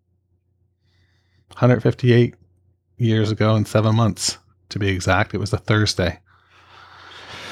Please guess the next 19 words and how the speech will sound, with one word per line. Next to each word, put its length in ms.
And, 340
uh, 480
it 320
sure 240
sounds 440
like 220
that's 300
what 100
it 100
was 140
about. 480
Um, 560
but 220
it's 260
a 60
day 360
early, 540
so, 760
uh, 480